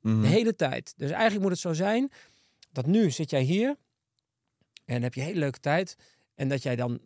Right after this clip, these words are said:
Speaker 2: weggaat en dat je dan denkt, "Oh, kut voor die lui, ben ik weer weg." Maar eigenlijk is het de leukste plek waar jij bent.
Speaker 1: Mm.
Speaker 2: En ik moet hem denken dat het de leukste plek is waar ik ben.
Speaker 1: Ja.
Speaker 2: Dus niet dat ik denk,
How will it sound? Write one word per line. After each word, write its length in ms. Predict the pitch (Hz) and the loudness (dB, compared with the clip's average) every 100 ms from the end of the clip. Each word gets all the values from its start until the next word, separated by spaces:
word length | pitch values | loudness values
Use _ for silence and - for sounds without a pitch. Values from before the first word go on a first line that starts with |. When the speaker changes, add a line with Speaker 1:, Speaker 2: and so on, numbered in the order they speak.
| - | -8
Speaker 2:
weggaat 560 | 131 165 175 165 165 - | -6 -4 -2 -4 -4 -8
en 120 | 131 | -8
dat 120 | 127 131 | -6 -6
je 60 | |
dan 120 | 127 | -6
denkt, 280 | 117 120 117 _ _ _ | -4 -6 -10 _ _ _
"Oh, 140 | - 127 | -12 -10
kut 200 | - 131 | -10 -10
voor 120 | 151 | -8
die 100 | 123 | -6
lui, 220 | 120 131 117 | -4 -4 -6
ben 140 | 123 | -8
ik 120 | 135 | -8
weer 160 | 127 117 | -6 -4
weg." 320 | 127 113 - _ _ _ _ | -6 -6 -14 _ _ _ _
Maar 140 | - - | -12 -6
eigenlijk 280 | 160 185 - | -6 -6 -6
is 60 | |
het 80 | 151 | -2
de 60 | 151 | -2
leukste 200 | 139 - | -2 -4
plek 240 | 139 131 | -2 -2
waar 100 | 117 | 0
jij 200 | 131 151 | 0 0
bent. 320 | 120 98 - - | -2 -8 -14 -4
Speaker 1:
Mm. 260 | 110 107 87 | 0 0 0
Speaker 2:
En 100 | 123 | 0
ik 120 | 190 | 0
moet 160 | 208 208 | -2 -2
hem 100 | 190 | 0
denken 280 | 190 190 | 0 -2
dat 140 | 165 156 | -4 -6
het 100 | 147 | -6
de 80 | 147 | 0
leukste 320 | 165 160 151 | 0 -2 -6
plek 160 | 160 | -6
is 80 | 151 | -4
waar 140 | 147 156 | -2 -2
ik 160 | 170 | -2
ben. 240 | 117 101 107 | -6 -8 -2
Speaker 1:
Ja. 200 | 107 110 | 2 2
Speaker 2:
Dus 120 | 143 | 2
niet 140 | 190 202 | 2 2
dat 120 | 165 | 0
ik 80 | 147 | -2
denk, 220 | 156 | -2